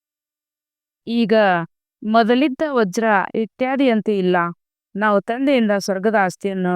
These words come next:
ತೆಗೆದುಕೊಳ್ಳುತ್ತಿದ್ದೇವೆ. ಶಿವ ತಂದೆಯು ಭಾರತದಲ್ಲೇ ಬರುತ್ತಾರೆ. ಭಾರತಕ್ಕೆ ಶಿವ ಪರಮಾತ್ಮನಿಂದ ಸ್ವರ್ಗದ ಆಸ್ತಿ ಸಿಗುತ್ತವೆ. ಕ್ರಿಸ್ತಿಶಕ ಪೂರ್ವ ಮೂರು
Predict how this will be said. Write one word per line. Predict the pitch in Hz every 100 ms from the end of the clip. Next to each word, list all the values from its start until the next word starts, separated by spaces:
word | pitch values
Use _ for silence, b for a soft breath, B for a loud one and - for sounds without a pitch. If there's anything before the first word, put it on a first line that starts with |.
| 170
ತೆಗೆದುಕೊಳ್ಳುತ್ತಿದ್ದೇವೆ. | 196 196 208 - 220 208 208 214 220 220 - _ _ _ _ _
ಶಿವ | - 302 349
ತಂದೆಯು | 330 277 262 240 220
ಭಾರತದಲ್ಲೇ | 190 220 254 269 254 240 226
ಬರುತ್ತಾರೆ. | 196 196 - 226 214 202 190 _ _ _ _ _
ಭಾರತಕ್ಕೆ | 202 262 277 233 208 220 214 180
ಶಿವ | 175 247 277
ಪರಮಾತ್ಮನಿಂದ | 285 240 208 220 277 277 233 214 202
ಸ್ವರ್ಗದ | 190 214 196 240 240
ಆಸ್ತಿ | 208 - 202 185
ಸಿಗುತ್ತವೆ. | - 190 202 226 262 330 _ _ _ _ _ _ _ _ _ _ -
ಕ್ರಿಸ್ತಿಶಕ | 302 349 - 370 - 320 285
ಪೂರ್ವ | 269 262 247 240 220 190 185 - -
ಮೂರು | 233 302 330